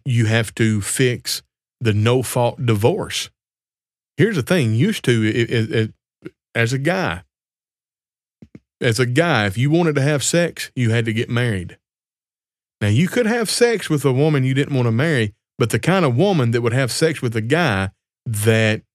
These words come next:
wasn't going to marry her was not any kind of woman you'd really be wanting to have sex with. That was reserved for the lower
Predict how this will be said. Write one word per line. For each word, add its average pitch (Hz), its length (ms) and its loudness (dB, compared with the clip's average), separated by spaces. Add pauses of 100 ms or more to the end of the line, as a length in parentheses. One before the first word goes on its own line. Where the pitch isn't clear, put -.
(380)
wasn't 131 440 2
going 127 220 2
to 113 60 2
marry 147 400 2
her 175 340 0 (320)
was 107 220 0
not 165 260 4
any 151 180 2
kind 143 240 2
of 110 100 2
woman 123 320 2
you'd 127 140 2
really 127 260 2
be 117 140 0
wanting 113 220 0
to 95 80 -2
have 101 200 0
sex 147 360 -2
with. 87 380 -10 (2000)
That 117 240 0
was 117 180 0
reserved 110 540 0
for 113 100 -4
the 101 120 0
lower 107 600 0